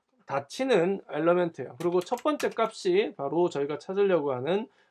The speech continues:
어, 디엘 클래스의, 어, 뭐 디디 값들인 게 되는 거예요. 그래서 이것 값의 스톡 리절트 제로에서 삼성 스톡을 모으고 삼성 스톡에서 원을 모으면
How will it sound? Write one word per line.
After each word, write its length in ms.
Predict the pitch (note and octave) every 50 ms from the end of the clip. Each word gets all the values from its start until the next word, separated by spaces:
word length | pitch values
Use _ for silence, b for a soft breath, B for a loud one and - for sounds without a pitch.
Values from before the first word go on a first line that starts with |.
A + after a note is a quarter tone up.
| _ -
어, 280 | C3 B2+ B2+ B2 A#2+ -
디엘 360 | - C#3+ D3+ D#3+ E3+ E3+ E3
클래스의, 680 | E3 - E3 E3 E3 D#3+ - _ C#3+ C#3 D3 E3+ G3 G3
어, 160 | D#3+ C3 B2+ B2
뭐 160 | B2+ B2 B2
디디 300 | - - D#3 D#3 F#3 F3
값들인 800 | - C#3+ - - _ - D3 C#3+ C#3+ - _ _ E3 E3+ E3 D#3+ - _ - D3 C#3+
게 120 | D3 C3+
되는 240 | - C3 C#3 D#3 D3+
거예요. 300 | C3+ B2 A#2+ B2+ D3 D3
그래서 400 | D3 D3 - F3 F3 F3 F3+ b b b b b b
이것 240 | - F3+ F3+ G#3+ G3+
값의 280 | G#3 G3+ F#3 - F3+ E3+
스톡 300 | - - - A3 G3 F3
리절트 360 | E3+ D#3+ F3 F3+ F3 - -
제로에서 720 | - E3 F#3 A3 A3 F3 C3+ - - B2+ D#3+ G3 B3+ - - _ _ -
삼성 300 | F#3+ F3+ F3 F#3+ F#3 E3
스톡을 280 | - - F3+ E3 D#3+ D3+
모으고 440 | C#3+ D3 D3+ D3 C#3 C#3+ F3 F#3
삼성 320 | F3 F#3 G3 F#3 G#3+ G3+ G3
스톡에서 760 | - _ - F#3+ F3+ F3 - - D3 C3 - D#3 F#3 G#3 G3
원을 400 | D#3 D3 D3 E3 F#3+ G3 G3 F3
모으면 500 | D3+ C#3+ C3+ B2+ C3+ D#3+ F#3 G3+ G#3 -